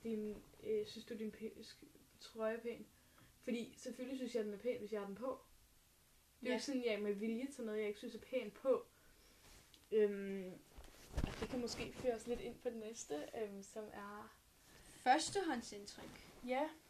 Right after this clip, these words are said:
Speaker 1: fordi at, øhm,
Speaker 2: Når man nu går på gaden, og man krydser hinanden, det er jo svært at lade være med at komme til at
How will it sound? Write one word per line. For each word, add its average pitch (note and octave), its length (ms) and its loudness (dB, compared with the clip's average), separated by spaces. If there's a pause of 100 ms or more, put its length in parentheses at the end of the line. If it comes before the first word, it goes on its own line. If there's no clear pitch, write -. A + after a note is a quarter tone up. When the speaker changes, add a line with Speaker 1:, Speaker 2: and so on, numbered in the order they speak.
Speaker 1:
fordi B3+ 380 -6
at, A3+ 160 2
øhm, G#3+ 480 2 (280)
Speaker 2:
Når C4 120 4
man C4 120 6
nu D4+ 160 4
går D#4 200 6
på C4+ 80 0
gaden, B3+ 460 2
og B3 60 0
man A#3+ 140 -2
krydser C4+ 300 0
hinanden, A#3 360 0
det B3+ 60 6
er C4 40 8
jo B3+ 200 2
svært C4 460 2
at B3+ 60 6
lade B3 140 4
være A#3 180 8
med A#3 100 -2
at A#3 120 -4
komme A#3+ 180 -2
til C#4+ 100 0
at A#3+ 80 4